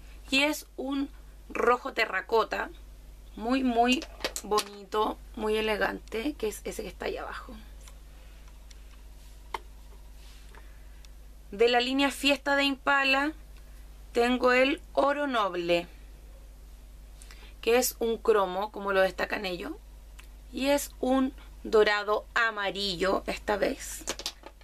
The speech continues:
y es el que está ahí. De la línea de los cremosos me compré el Audrey, que es un morado maravilloso. Ustedes saben que yo soy fans absolutamente de los morados.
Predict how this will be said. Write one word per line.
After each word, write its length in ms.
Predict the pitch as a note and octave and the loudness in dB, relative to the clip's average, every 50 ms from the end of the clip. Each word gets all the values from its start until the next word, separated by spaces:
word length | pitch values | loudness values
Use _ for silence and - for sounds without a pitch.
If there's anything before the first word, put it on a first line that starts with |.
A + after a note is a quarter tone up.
| - - - | -8 -6 -2
y 140 | G#3+ G#3 G#3 | 0 0 0
es 220 | G#3+ G#3+ - - - | 0 -2 -4 -4 -2
el 120 | G#3+ F#3+ | -2 -2
que 100 | G3 G3 | -2 -4
está 280 | E3+ - - - - - - - - | -8 -4 -4 -4 -4 -4 -8 -8 -6
ahí. 320 | G3+ F3+ - - E3 - - - - - - - - - - - - - - - - - - - - - - - - - - - - - - - - - - - - - - - - - - - - - - - - - - - - - - - - - - - - - - - - - - - - - - - - - | -4 -4 -4 -6 -12 -20 -20 -20 -20 -20 -20 -20 -20 -20 -20 -20 -20 -18 -20 -18 -18 -18 -20 -20 -20 -20 -20 -18 -20 -20 -20 -20 -20 -20 -20 -20 -20 -20 -20 -20 -20 -20 -20 -20 -20 -20 -20 -20 -20 -20 -20 -14 -14 -14 -14 -14 -16 -20 -20 -20 -20 -20 -20 -20 -20 -20 -18 -18 -18 -18 -18 -18 -18 -18 -18 -18 -16 -2
De 100 | - A3+ | 4 6
la 120 | A3+ A3+ A3 | 6 6 6
línea 320 | A3 A#3 A#3+ A#3+ B3 A#3+ | 4 0 -4 -4 -2 -2
de 60 | A#3 | -2
los 120 | A3+ A3+ - | -4 -6 -6
cremosos 960 | - - G#3 G3+ G#3 A3+ B3 C4+ - - - D#4+ E4+ - - - - - - - - - - - - - - - - - - - - - - - | -4 -2 0 2 4 4 4 4 4 2 2 2 2 2 0 -2 -4 -6 -10 -14 -16 -16 -16 -16 -16 -16 -16 -16 -18 -18 -18 -18 -18 -18 -6 0
me 200 | A#3 C4 D4 D4 | 4 4 4 4
compré 480 | - D4 C#4 B3+ - - B3+ B3+ B3+ | 4 0 0 0 2 4 4 6 4
el 200 | B3 B3+ B3+ - - - - - | 4 2 -2 -4 -8 -14 -4 0
Audrey, 520 | C#4 B3 A#3+ G3 F3+ G3+ G#3+ A#3+ C#4 - _ - - - - - - - | 2 2 2 0 -2 -6 -6 -6 -8 -10 _ -20 -20 -20 -20 -20 -14 -6
que 240 | - G#3+ G#3+ G#3+ A3+ | -2 2 4 4 4
es 160 | A#3+ - - - - - | 2 0 -4 -10 -6 0
un 260 | B3+ B3+ C#4 C#4+ C4+ | 2 4 6 6 6
morado 720 | C4 B3 A3+ A3 G#3 G3+ G3+ G3 F#3+ F#3+ F#3 F#3+ F#3+ - - | 6 6 6 6 6 4 4 4 4 4 4 4 2 2 -2
maravilloso. 760 | - G#3 G#3 G3+ G3 G3 F#3 F3+ F3+ F3 E3+ F#3 F3+ - - | -2 0 2 2 4 2 0 -2 -4 -4 -6 -8 -8 -8 -10
Ustedes 280 | F3+ - - B3+ F#3+ F#3 | -12 -10 -8 -6 -6 -4
saben 280 | - - F#3+ F#3+ F#3+ F3+ | -4 -4 -4 -4 -6 -6
que 180 | - F#3 F3+ | -6 -6 -4
yo 140 | F3 F#3+ F#3 | -4 -4 -6
soy 320 | - - - G3 G3+ - | -6 -4 -4 -4 -4 -6
fans 580 | - - - - F#3+ F#3+ G3 - - - - - - | -8 -8 -4 -2 0 0 -2 -4 -6 -10 -14 -10 -8
absolutamente 640 | G3 F#3 - - F#3+ F#3+ F#3 G3 F#3+ G3 F#3+ - G3+ | -8 -6 -6 -8 -8 -6 -4 -4 -4 -4 -4 -2 -2
de 60 | G#3 | -2
los 120 | G3+ G3 | -2 -2
morados. 340 | G3+ F#3+ F#3 - - - - | -4 -4 -4 -4 -6 -6 -8